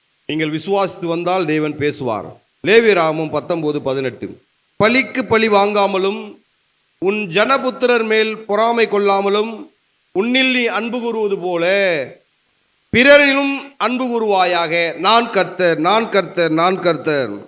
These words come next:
அழகா ஆண்டவர் எடுத்துரைக்கிறார்.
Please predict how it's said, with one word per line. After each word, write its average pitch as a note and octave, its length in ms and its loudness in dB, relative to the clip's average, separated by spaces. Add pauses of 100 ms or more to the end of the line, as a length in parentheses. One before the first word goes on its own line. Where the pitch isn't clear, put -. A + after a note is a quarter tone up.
(460)
அழகா D#3+ 540 0
ஆண்டவர் C#3+ 680 -4
எடுத்துரைக்கிறார். D3+ 880 -2